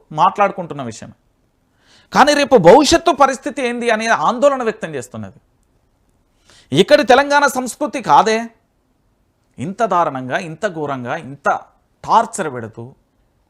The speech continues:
what's going on in future in తెలంగాణ? ఏం చెప్పదలుచుకున్నారు? వచ్చే జనరేషన్‌కు మీరు ఏం చెప్తారు?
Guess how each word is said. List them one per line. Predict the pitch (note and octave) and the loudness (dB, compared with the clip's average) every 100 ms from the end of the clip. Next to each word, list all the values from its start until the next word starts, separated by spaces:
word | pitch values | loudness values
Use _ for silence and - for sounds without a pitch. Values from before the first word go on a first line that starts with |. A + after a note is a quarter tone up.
| _ _ _ A2+ | _ _ _ -4
what's | D3+ - D3 | -4 -2 -8
going | G3 F#3 D3 | -6 -8 -8
on | B2 | -10
in | A#2 _ _ - | -14 _ _ -12
future | E3+ - E3 C#3 | -10 -8 -10 -10
in | |
తెలంగాణ? | A#2+ A2 G#2+ G#2+ G#2+ _ _ _ _ - | -12 -12 -12 -16 -20 _ _ _ _ -10
ఏం | F#3+ F#3 | -8 -8
చెప్పదలుచుకున్నారు? | E3+ F3 D3 - A2+ F#2+ _ _ _ _ _ C#3 | -10 -10 -12 -14 -16 -18 _ _ _ _ _ -2
వచ్చే | F3+ D4 | 0 2
జనరేషన్‌కు | B3 B3+ C4+ B3+ C#4+ C4 | 0 2 0 0 -4 -6
మీరు | B3 A3+ | -2 -2
ఏం | C4+ | -2
చెప్తారు? | C4 - - A#2 | -2 -2 -2 -4